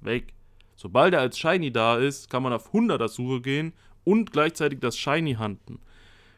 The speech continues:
Glück, was ich ganz kurz auch noch zeigen kann, hatte ich beim Sakyan. Den gibt's ja auch noch nicht als Shiny. Ich habe auch nur den täglichen Raid-Pass gemacht, habe trotzdem hier ein hundertprozentiges bekommen.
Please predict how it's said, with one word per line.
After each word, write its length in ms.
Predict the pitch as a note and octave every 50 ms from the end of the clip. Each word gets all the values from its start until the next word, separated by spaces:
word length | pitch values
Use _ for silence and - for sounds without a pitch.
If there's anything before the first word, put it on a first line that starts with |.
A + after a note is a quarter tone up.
| _ _ -
Glück, 400 | - A#2 D#3+ A#3+ F4 F4 - - - - - - _ -
was 160 | - A#2 A#2
ich 120 | A#2+ A#2
ganz 220 | - C3+ D3 D3 -
kurz 180 | - C3+ -
auch 120 | A#2+ E3 F#3
noch 120 | F3+ -
zeigen 360 | - - B2 A#2 B2 B2+ C3
kann, 400 | C3 - C#3+ C#3 D3 E3 F#3+ G#3 - _ _ _ - - - - _ -
hatte 200 | - B2+ C#3 D3+
ich 100 | C#3+ -
beim 240 | - B2+ B2 B2 A2+
Sakyan. 960 | - - - - - A#3 A#3+ - - - A#2 G#2 G#2 G#2+ A#2+ C#3+ F#3 A3+ A#3 - _ _ _ _ _ _ _ _ _ _ _ _ _ _ _ _ _ _ _ -
Den 140 | B2 B2+ C3
gibt's 180 | D3+ D3+ -
ja 160 | - C#3+ - -
auch 140 | B3 C#4+
noch 100 | E4 C4+
nicht 180 | F#3+ C#3+ A2+ A2+
als 160 | G#2+ G2+ -
Shiny. 560 | - - A2 G#2 G#2 A2 A2+ A#2+ B2+ C3+ D3 - _ _
Ich 80 | -
habe 240 | B2 A#2+ A#2 - - _
auch 280 | - C#3+ G3 A3+ A3+ G3
nur 160 | F#3+ F#3 E3+
den 320 | D3 C#3+ C#3 C3 B2 - -
täglichen 880 | - G#3+ A3+ B3+ C#4 C#4 - - G3+ F#3+ G3+ G3+ F#3+ - F3 E3 D#3 C#3+
Raid-Pass 640 | D#3 B2 A#2+ A#2+ - - B2+ A#2+ A#2 A#2 - -
gemacht, 480 | - C3 A#2+ A#2+ B2+ D3+ E3+ - - -
habe 280 | C#3 C3+ C#3 C3+ C3+
trotzdem 500 | - A#2+ D3 - - - - C#3 C3 C3+
hier 180 | C3 C3+ C#3 F#2+
ein 160 | A#2 B2+ B2
hundertprozentiges 1080 | C#3 E3 D#3+ D3 - - - A#2+ G#2 - - - G3 A3 C4 C#4+ A#3+ D#3+ B2 A#2+ A2+ -
bekommen. 640 | - A#2+ A2+ - - B2 A#2 B2 C#3+ F3+ A3 C4+ -